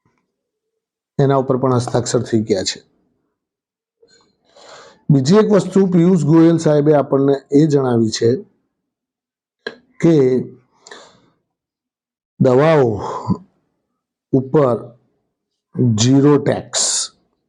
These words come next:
એટલે કાલે સોમવારે દવાઓવાળા શેરો દોડશે. લખવું હોય તો લખી લ્યો. હીરા ઉદ્યોગવાળા શેરો દોડશે.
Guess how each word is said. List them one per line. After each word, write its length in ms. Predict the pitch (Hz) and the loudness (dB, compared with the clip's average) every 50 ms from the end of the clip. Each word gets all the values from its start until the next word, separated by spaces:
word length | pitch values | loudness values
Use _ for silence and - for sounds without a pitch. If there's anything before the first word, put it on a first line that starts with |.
| _ _ _ _ _ _ _ _ _ _ _ _ - 120 | _ _ _ _ _ _ _ _ _ _ _ _ -4 -2
એટલે 180 | 117 117 127 131 | 0 2 0 0
કાલે 800 | 131 135 - 120 113 113 117 120 127 131 139 143 143 135 - - _ _ _ _ _ _ _ _ | -2 -4 -4 -2 0 0 0 2 2 2 2 0 -2 -4 -8 -14 _ _ _ _ _ _ _ _
સોમવારે 1120 | - - - - - - 120 117 117 117 117 117 127 127 127 127 131 135 139 139 135 185 - - _ _ _ _ _ _ _ _ _ _ _ _ _ _ _ _ - | -10 -8 -8 -6 -4 -2 -2 0 0 0 2 2 2 2 2 2 2 0 0 -2 -4 -6 -10 -16 _ _ _ _ _ _ _ _ _ _ _ _ _ _ _ _ -2
દવાઓવાળા 1000 | 143 131 120 - 120 120 120 131 131 135 135 135 139 135 135 131 127 127 131 131 135 | 0 0 2 0 0 0 2 2 2 2 4 4 4 2 2 2 2 2 2 0 0
શેરો 560 | 131 - - - 123 120 120 120 127 135 139 | -2 -6 -4 -2 0 0 2 2 2 2 2
દોડશે. 480 | 131 127 127 123 120 110 - - - 107 - - - - - _ _ _ _ _ _ _ _ _ _ _ _ _ _ _ _ _ _ _ - | 0 0 0 0 -2 -4 -4 -6 -6 -8 -8 -10 -18 -20 -20 _ _ _ _ _ _ _ _ _ _ _ _ _ _ _ _ _ _ _ -2
લખવું 220 | 127 127 120 - - | -2 -2 -4 -4 -2
હોય 160 | 139 135 131 | 0 0 0
તો 120 | 127 143 135 | 0 0 0
લખી 260 | 131 120 - - 135 | 0 -2 -2 0 0
લ્યો. 300 | 123 117 95 - - - _ _ _ _ _ _ _ _ _ _ _ _ _ _ _ _ _ _ _ _ _ _ _ _ _ _ _ _ _ _ _ _ _ _ _ _ _ _ _ _ _ _ _ _ _ _ _ _ _ _ _ _ - - _ _ _ _ _ - | 0 0 -2 -6 -12 -20 _ _ _ _ _ _ _ _ _ _ _ _ _ _ _ _ _ _ _ _ _ _ _ _ _ _ _ _ _ _ _ _ _ _ _ _ _ _ _ _ _ _ _ _ _ _ _ _ _ _ _ _ -20 -20 _ _ _ _ _ 0
હીરા 280 | 131 127 123 127 131 135 | 0 2 2 2 2 2
ઉદ્યોગવાળા 840 | 143 143 135 117 104 113 131 143 139 127 135 135 131 131 131 135 135 | 2 0 0 -2 0 0 2 2 2 2 2 2 2 2 2 0 0
શેરો 640 | 131 - - - 123 123 123 135 135 143 151 143 - _ _ _ _ _ | -2 -2 -2 0 0 2 2 0 0 0 -4 -6 -10 _ _ _ _ _
દોડશે. 460 | 131 127 123 127 123 120 123 - - | 0 2 2 2 0 -2 -6 -10 -12